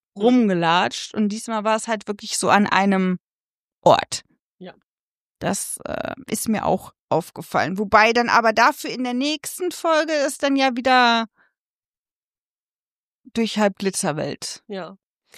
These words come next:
Speaker 1: Aber mir ist aufgefallen, dass es jetzt, äh, in den letzten Folgen nicht mehr darum ging, dass Pummel sich nichts merken kann. Anscheinend hat sich das verbessert oder Pummel Omi hat's aufgegeben.
Speaker 2: Ja, war das nicht sogar jetzt mit der langen Liste so, dass er am Anfang gemeint hat und sich so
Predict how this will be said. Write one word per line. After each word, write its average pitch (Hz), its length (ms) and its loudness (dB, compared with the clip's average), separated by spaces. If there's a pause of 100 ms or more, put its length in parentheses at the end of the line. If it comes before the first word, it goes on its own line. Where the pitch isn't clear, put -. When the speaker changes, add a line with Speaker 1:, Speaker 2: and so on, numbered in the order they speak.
(120)
Speaker 1:
Aber 247 200 6
mir 277 140 8
ist 247 120 4
aufgefallen, 233 640 4
dass 226 180 2
es 254 180 -4
jetzt, 226 360 0
äh, 226 400 6
in 214 80 0
den 220 120 0
letzten 226 340 0
Folgen 220 300 2
nicht 233 160 0
mehr 226 140 2
darum 220 320 4
ging, 220 160 -2
dass 208 160 2
Pummel 214 300 0
sich 190 160 0
nichts 190 340 -4
merken 175 320 4
kann. 165 260 -4 (240)
Anscheinend 185 440 2
hat 185 120 -4
sich - 140 -8
das 180 160 -4
verbessert 185 560 0
oder 190 460 4 (680)
Pummel 190 280 0
Omi 175 160 0
hat's 180 180 -4
aufgegeben. 170 680 -8
Speaker 2:
Ja, 262 240 2
war 285 160 0
das 381 180 2
nicht 320 180 -2
sogar 277 380 4
jetzt 262 300 -4
mit 269 180 -2
der 262 100 2
langen 285 300 4
Liste 285 260 -4
so, 254 200 -4
dass 254 160 0
er 220 160 4
am 247 80 2
Anfang 294 420 0
gemeint 262 340 2
hat 302 200 -2 (240)
und 240 180 0
sich 262 240 -2
so 254 100 -2